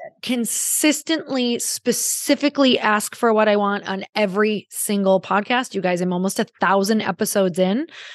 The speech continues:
That's over a thousand asks. So it's definitely going to help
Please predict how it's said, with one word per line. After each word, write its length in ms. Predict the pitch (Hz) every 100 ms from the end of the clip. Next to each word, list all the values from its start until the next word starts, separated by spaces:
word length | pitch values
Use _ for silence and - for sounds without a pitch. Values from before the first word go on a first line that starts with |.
| - -
That's 300 | 208 - - -
over 360 | 220 214 226
a 60 | 214
thousand 600 | - 214 196 202 220 220
asks. 640 | - 175 285 - - - - _ - -
So 300 | - 226 226
it's 180 | 220 -
definitely 380 | 233 226 247 220
going 240 | 208 196
to 100 | 190
help 400 | - - 214 214